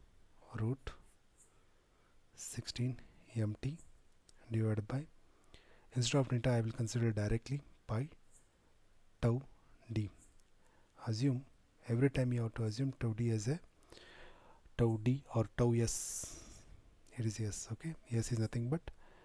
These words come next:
uh, sixty-five point seven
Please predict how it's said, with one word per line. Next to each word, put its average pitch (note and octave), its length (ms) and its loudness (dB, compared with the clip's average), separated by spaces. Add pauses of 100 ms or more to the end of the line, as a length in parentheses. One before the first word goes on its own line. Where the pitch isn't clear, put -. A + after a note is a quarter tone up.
(760)
uh, A#2 380 2
sixty-five - 1400 -6
point B2 240 -2
seven A#2 360 -2